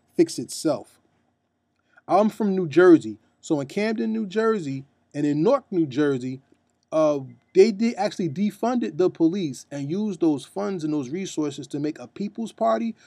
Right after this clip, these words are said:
to police, and to help put people in place that can help assess, uh, matters differently than just sending somebody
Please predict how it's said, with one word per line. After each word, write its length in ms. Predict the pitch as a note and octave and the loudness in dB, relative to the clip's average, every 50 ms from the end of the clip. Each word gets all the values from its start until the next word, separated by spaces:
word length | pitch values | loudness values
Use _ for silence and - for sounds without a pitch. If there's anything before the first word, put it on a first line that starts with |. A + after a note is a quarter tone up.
| _ _ _ | _ _ _
to 120 | - F3 | 0 0
police, 720 | D#3+ - - D#3+ C#3+ C#3 D3 E3+ F#3 A3 C4+ - - - _ _ _ _ _ _ _ | 0 2 0 -2 -2 0 -2 -2 -4 -4 -8 -10 -14 -18 _ _ _ _ _ _ _
and 300 | E3 F#3+ G#3 G#3+ G#3 G#3+ | -2 0 0 0 -2 -4
to 180 | - G3 F#3 | -6 -6 -6
help 300 | E3+ F3+ F#3+ F#3 E3+ - _ _ | -2 -2 -2 -2 -2 -6 _ _
put 400 | - - G3+ F#3+ E3+ - _ _ | 0 0 0 0 0 -4 _ _
people 320 | - G#3+ G#3 - F#3+ F3+ | -6 -6 -6 -2 -4 -4
in 160 | D3 D3+ D#3+ | -4 -4 -10
place 360 | C#3+ - _ G3 G3 F#3 F3 | -12 -6 _ 2 2 2 0
that 180 | - E3 D#3 D3+ | -2 -8 -10 -10
can 100 | - B2 | -12 -14
help 260 | A#2+ C#3 F3+ E3+ - _ | -8 -8 -8 -8 -8 _
assess, 600 | C#3 - - - - G3 G3 F#3 - - - - _ _ _ _ _ _ _ _ _ _ - | -16 -16 -16 -8 -2 -2 -2 -2 -2 -6 -16 -20 _ _ _ _ _ _ _ _ _ _ 0
uh, 460 | D#3 D#3 D#3 D3+ D3 C#3+ C#3+ C3+ B2+ B2 | 2 4 4 4 4 2 -2 -4 -6 -10
matters 420 | C3 D3 E3+ F3 F3 E3 D3 C3 A#2 | -6 -2 2 2 2 2 0 -2 -2
differently 680 | G#2+ D3+ F#3 G3 F#3+ - D#3+ C#3+ C#3 C3+ B2+ C3 - _ _ _ _ _ | 4 6 6 6 4 -2 -6 -6 -4 -6 -8 -8 -10 _ _ _ _ _
than 320 | A#2 A#2+ D3+ D#3 D3 C3 | -2 2 2 2 2 0
just 540 | A#2 G#2+ G#2+ D3+ F3+ F3+ E3+ D#3+ - - - _ _ _ _ _ _ _ | -6 -2 2 4 6 6 4 2 -4 -14 -20 _ _ _ _ _ _ _
sending 340 | - - - F3+ F3 F3 | -8 -4 -2 0 2 0
somebody 480 | E3 - F#3+ E3+ E3 D#3 D#3 D3 C#3+ C#3 | 0 0 -4 0 2 2 2 0 -2 -8